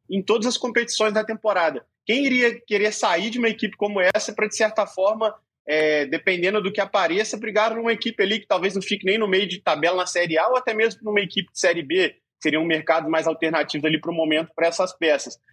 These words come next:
É, porque a gente sabe, assim, por exemplo, que, que equipes de ponta, no caso, assim, que talvez briguem em cima, não estejam procurando por eles. Então, é complicado também olhando pelo lado do jogador. Ninguém gostaria de uma mudança no,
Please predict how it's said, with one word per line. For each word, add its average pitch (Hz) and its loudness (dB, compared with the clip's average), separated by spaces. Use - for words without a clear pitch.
É, 131 4
porque 131 -4
a - -4
gente 165 -2
sabe, 208 4
assim, 226 -2
por 170 0
exemplo, 175 -2
que, 208 -2
que 208 -2
equipes 180 0
de 170 2
ponta, 190 0
no 135 -8
caso, 160 0
assim, 147 -6
que - -16
talvez 147 2
briguem 165 0
em 165 -4
cima, 202 -2
não 214 0
estejam 220 0
procurando 220 0
por 262 -6
eles. 170 2
Então, 180 -2
é 160 2
complicado 240 0
também 180 2
olhando 165 0
pelo 170 0
lado 160 4
do 156 -6
jogador. 147 0
Ninguém 185 0
gostaria 202 0
de 180 -6
uma 196 0
mudança 196 0
no, 220 0